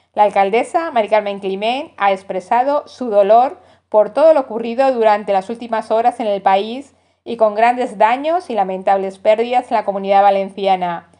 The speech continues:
y ha afirmado que Segorbe está de luto y quiere mostrar su respeto a las víctimas y su apoyo a las familias en un momento tan difícil como el que se está viviendo.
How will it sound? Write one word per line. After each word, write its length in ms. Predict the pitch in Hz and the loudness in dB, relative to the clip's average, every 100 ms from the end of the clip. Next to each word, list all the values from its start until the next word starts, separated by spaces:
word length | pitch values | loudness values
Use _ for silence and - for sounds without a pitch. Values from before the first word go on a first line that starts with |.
| _ _ - | _ _ -2
y 80 | 214 | 0
ha 40 | |
afirmado 520 | 214 190 208 226 254 | 0 -2 0 0 0
que 80 | 233 | -4
Segorbe 380 | 233 196 196 190 | -2 0 0 -2
está 260 | 190 254 | 0 2
de 120 | 262 240 | 2 -2
luto 340 | 240 240 262 | -6 -2 -2
y 80 | 262 | -2
quiere 240 | 226 214 | -4 -4
mostrar 500 | 208 208 - 220 240 | -4 -6 -2 2 2
su 160 | 247 233 | 0 -6
respeto 760 | 190 190 233 254 262 262 269 - _ _ | -6 -6 -8 -6 -4 -4 -4 -12 _ _
a 140 | - 214 | 0 2
las 200 | 202 214 | 2 -2
víctimas 600 | 302 - 311 302 320 - | -10 -10 -8 -6 -6 -8
y 60 | |
su 160 | 226 214 | -6 -4
apoyo 420 | 190 220 233 254 | 0 0 2 4
a 60 | 240 | 4
las 160 | 214 | 2
familias 640 | 202 196 208 220 233 233 233 | -2 -4 -6 -2 0 0 -4
en 120 | 202 | -6
un 60 | |
momento 540 | 208 208 208 208 220 220 | -4 -2 -4 -4 -6 -4
tan 340 | - 214 226 | 0 0 0
difícil 640 | 226 226 208 220 226 240 _ _ _ _ | -6 -12 -14 -10 -10 -10 _ _ _ _
como 320 | 226 240 254 | 2 4 2
el 100 | 247 | 0
que 100 | 233 | -6
se 120 | 196 | -12
está 220 | 196 202 | -2 0
viviendo. 760 | 190 185 254 285 247 170 160 | 0 -2 -4 -4 -2 -2 -4